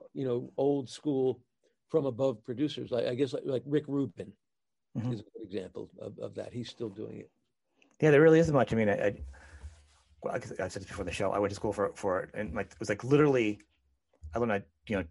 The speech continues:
Speaker 2: twenty-four track, a, sp-, a splicing with a razor and
Speaker 1: Yeah.
Speaker 2: stuff. Beautiful stuff. Learning. I mean, and this is, this is, uh, an lead in. So a lot of albums that had come out in a time period. So I was in production, you know, it's a music business school. Um,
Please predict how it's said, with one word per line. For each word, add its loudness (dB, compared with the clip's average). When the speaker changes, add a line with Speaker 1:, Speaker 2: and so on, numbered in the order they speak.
Speaker 2:
twenty-four 2
track, 2
a, -2
sp-, -10
a -2
splicing 2
with 4
a 2
razor 4
and 2
Speaker 1:
Yeah. -6
Speaker 2:
stuff. 2
Beautiful 4
stuff. 0
Learning. 8
I 4
mean, 0
and 2
this 4
is, -2
this 2
is, 2
uh, -2
an 0
lead 4
in. 2
So 2
a 0
lot 6
of 4
albums 6
that 4
had 0
come 0
out 2
in -4
a 0
time 4
period. 4
So -2
I 4
was -2
in -2
production, 2
you 2
know, 2
it's -4
a -8
music -2
business -2
school. -4
Um, 4